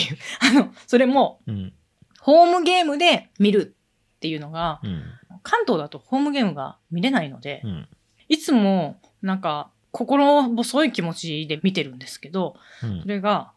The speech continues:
Speaker 1: みんな仲間みたいな気持ちで見れるっていうのが、「あ、こんなにもいいのか。あ、仙台に住んでる人羨ましい」みたいな気持ちになりながら。
Speaker 2: 実際問題、イーグルスファンばっかなんですか？
Speaker 1: もうほとんど。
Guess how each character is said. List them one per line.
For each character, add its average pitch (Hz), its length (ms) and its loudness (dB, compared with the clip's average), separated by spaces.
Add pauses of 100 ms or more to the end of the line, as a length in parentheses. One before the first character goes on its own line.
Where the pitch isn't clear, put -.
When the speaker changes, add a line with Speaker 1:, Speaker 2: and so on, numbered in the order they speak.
(200)
Speaker 1:
み 190 160 -4
ん 220 100 -2
な 208 320 -2 (560)
仲 175 220 -4
間 180 180 -2
み 156 120 -8
た 196 100 0
い 220 60 2
な 190 60 0
気 - 200 -2
持 190 120 -8
ち 214 180 -2
で 208 160 4
見 170 180 -2
れ 202 80 4
る 185 120 0
っ - 20 0
て - 240 -10
い 156 100 -8
う 151 60 -12
の 143 100 -16
が、 151 240 -4 (640)
「あ、 - 160 -18
こ - 160 -10
ん 175 100 -10
な 190 100 -4
に 214 120 -2
も 202 100 0
い 185 120 4
い - 20 0
の 175 120 -4
か。 - 400 -16 (400)
あ、 175 120 -12
仙 196 260 0
台 175 140 -2
に 165 80 -6
住 190 160 -4
ん 190 40 2
で 180 100 0
る 175 80 -6
人 151 180 -10
羨 156 180 -8
ま 175 120 -6
し 208 220 0
い」 202 40 2
み 165 100 -4
た 139 80 -14
い 135 40 -16
な 135 80 -14
気 - 120 -10
持 170 120 -10
ち - 180 -2
に 180 80 2
な 190 80 2
り 208 140 4
な 180 120 -2
が 151 120 -8
ら。 143 180 -8 (160)
Speaker 2:
実 185 240 -4
際 262 160 2
問 262 260 2
題、 113 140 0
イ 104 60 -4
ー 175 340 -2
グ 165 80 0
ル 165 80 2
ス 175 120 -4
フ 156 60 0
ァ 165 60 2
ン 113 100 0
ば 110 80 -2
っ - 40 -20
か 117 120 -8
な 73 60 -10
ん - 60 -18
で - 40 -20
す - 60 -20
か？ - 140 -14 (380)
Speaker 1:
も 226 120 6
う - 20 8
ほ 196 120 0
と 220 140 0
ん 202 80 2
ど。 151 200 -8